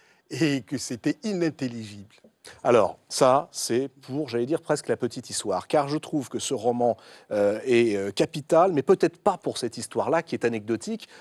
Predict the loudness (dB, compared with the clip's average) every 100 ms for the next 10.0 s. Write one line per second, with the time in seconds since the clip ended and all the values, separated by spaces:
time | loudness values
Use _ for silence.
0 | -20 -18 -12 -6 0 4 6 8 6 4
1 | 2 2 2 2 4 4 2 2 -2 0
2 | -2 -4 -6 -4 -4 -2 -2 -2 -4 -8
3 | -10 -12 -4 0 0 0 -4 -6 -4 -4
4 | -4 -6 -10 -8 -8 -2 0 0 -6 _
5 | -8 -6 -4 -4 -4 -2 -2 0 0 0
6 | 0 -2 -6 _ -20 -20 -6 0 0 0
7 | 2 4 6 4 2 -2 0 0 0 0
8 | 0 2 0 -2 -4 -4 -2 0 0 0
9 | 0 -2 -2 -2 -2 0 2 2 0